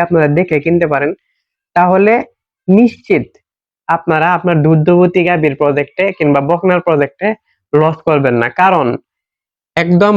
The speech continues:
ভালো জাতের উন্নত মানের দুগ্ধবতী গাভীর এর চাইতে বেশি লক্ষণ আর থাকে না। তো অবশ্যই আপনারা এই বিষয়টা মনোযোগ সহকারে দেখবেন এবং খেয়াল করবেন,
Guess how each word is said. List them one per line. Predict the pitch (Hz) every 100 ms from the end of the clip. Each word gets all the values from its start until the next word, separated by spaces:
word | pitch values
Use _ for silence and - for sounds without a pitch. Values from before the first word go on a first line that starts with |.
| 156
ভালো | 160 180 185
জাতের | 196 185 202 214 - - _ _ _ 202
উন্নত | 220 214 208 208 202
মানের | 202 196 170 147
দুগ্ধবতী | 160 156 190 190 185 190
গাভীর | 190 175 156 180 - _ _ _
এর | 180 202 190
চাইতে | 208 202 202 220
বেশি | - 180 185
লক্ষণ | 196 - 165 196 - _ _ _
আর | 185 175 180
থাকে | 175 127
না। | - _ _ _ _ _ _
তো | 170 180
অবশ্যই | 180 214 - 220 214
আপনারা | 220 185 185 214 - _ 220
এই | 214
বিষয়টা | 196 180 160 190
মনোযোগ | 190 202 196 202
সহকারে | - 180 147 147 185 220 - _ _ _
দেখবেন | 156 208 180 165 170
এবং | 156 165 156
খেয়াল | 147 131
করবেন, | 123 123 131